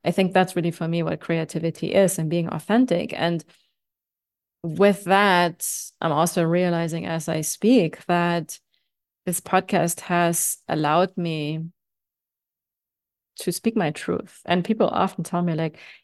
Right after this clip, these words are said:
"Yeah, you're so, um, open. You just talk about all these things." And I think many of you that are listening, you may be still scared to talk about a lot of things that you deep inside think about all the time, because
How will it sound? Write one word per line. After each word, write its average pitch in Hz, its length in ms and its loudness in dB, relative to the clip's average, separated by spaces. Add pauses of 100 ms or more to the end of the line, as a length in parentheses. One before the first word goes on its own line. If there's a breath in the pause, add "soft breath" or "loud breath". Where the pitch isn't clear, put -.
"Yeah, 262 220 4
you're 202 240 6
so, 254 1000 2
um, 185 960 -2
open. - 760 -4
You 185 400 4
just 196 500 0
talk 233 280 0
about 185 240 2
all 190 120 0
these 185 200 -4
things." 247 200 -2
And 165 80 -4
I 175 100 -4
think 185 180 -6
many 196 340 0
of 180 220 -6
you 196 400 0
that 185 100 -2
are 175 100 0
listening, 180 680 -2 (640 soft breath)
you 202 100 4
may 208 140 6
be 202 100 4
still 196 260 -2
scared 202 680 0
to 170 760 -4 (640)
talk - 320 -4
about 165 260 2
a 170 60 -2
lot 165 140 0
of 165 120 -2
things 202 380 -4
that 185 180 0
you 180 80 0
deep 240 220 -2
inside 185 580 -2
think 208 160 -2
about 165 300 -4
all - 160 -6
the - 100 -10
time, 175 460 -2
because 180 720 2